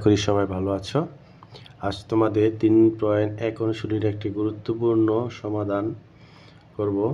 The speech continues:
সেই অঙ্ক নাম্বার হলো আট। আট নাম্বার অঙ্কের সমাধান করব। খুবই গুরুত্বপূর্ণ একটা অঙ্ক, প্রায়শই বিভিন্ন পরীক্ষা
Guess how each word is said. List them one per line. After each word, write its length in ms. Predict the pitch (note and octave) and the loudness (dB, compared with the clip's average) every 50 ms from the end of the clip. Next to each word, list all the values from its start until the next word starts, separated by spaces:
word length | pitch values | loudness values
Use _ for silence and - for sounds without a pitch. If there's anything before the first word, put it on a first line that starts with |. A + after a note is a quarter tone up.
| D#3 - - - - - - - - - - - - - - - - - - - - - - - - - - - | -4 -10 -14 -20 -20 -20 -20 -20 -20 -20 -20 -20 -20 -20 -20 -20 -20 -20 -20 -20 -20 -20 -20 -20 -20 -20 -20 -6
সেই 160 | - - A2 A2 G#2+ | 0 2 2 2 2
অঙ্ক 140 | G#2+ G#2 A2 G#2+ G#2+ G#2+ | 2 0 0 0 0 0
নাম্বার 260 | G#2+ G#2+ G#2 G#2 G2+ F#2+ G#2 | 0 0 0 0 -2 -2 -2
হলো 300 | G#2 G2+ G2+ G2+ G2+ G2 A2 A#2 - - - - G2+ G2+ | -2 -2 -2 0 0 -2 -2 -4 -6 -10 -10 -8 -6 -6
আট। 280 | G2 F#2+ F#2+ G2+ A2+ - - - - - - - - - - - - - G#2 | -6 -6 -6 -8 -10 -12 -16 -20 -20 -20 -20 -20 -20 -20 -20 -20 -16 -14 -14
আট 80 | G2+ - - A2 | -10 -6 -4 -4
নাম্বার 220 | G#2 G2+ G2+ G2+ G#2 G#2 | -2 -2 -2 -2 -2 -4
অঙ্কের 240 | G2+ G2+ - G2+ - - | -4 -6 -8 -10 -8 -8
সমাধান 320 | G#2 G2+ G#2 F#2+ G2 G2 F#2+ G2 | -6 -4 -4 -4 -4 -6 -6 -6
করব। 180 | G2+ G2+ G2 G#2 A#2 C3+ - - - - - - | -6 -6 -4 -4 -6 -8 -8 -12 -18 -20 -18 -12
খুবই 240 | - G2+ G2+ G#2 G#2 G#2+ | -8 -4 -2 -2 0 0
গুরুত্বপূর্ণ 580 | G#2+ G#2 G#2 G#2 - G#2 F#2+ - G#2 G#2 G#2 G#2 G#2 G2+ | -2 -2 -4 -6 -8 -10 -8 -6 -6 -6 -4 -4 -6 -8
একটা 260 | G2+ - - - G2+ G2 | -10 -12 -10 -8 -6 -6
অঙ্ক, 140 | G2 G2 - A2+ B2 C3+ C3 - | -6 -4 -2 0 0 0 0 0
প্রায়শই 560 | - G#2 G#2 G#2 G#2 G#2 - - G#2+ A2 C3 D#3 D#3+ - - - - - - - - - - - - - - - - - | 0 2 2 2 0 -4 -4 -4 -2 -2 -2 -2 -4 -8 -14 -20 -20 -20 -20 -20 -20 -20 -20 -20 -20 -20 -20 -14 -6 0
বিভিন্ন 240 | A2 A2+ G#2+ G#2+ G#2+ G2+ A2 | 2 2 2 2 0 -2 -2
পরীক্ষা 280 | G#2+ A2 G#2+ - - | -2 -2 -2 -2 -4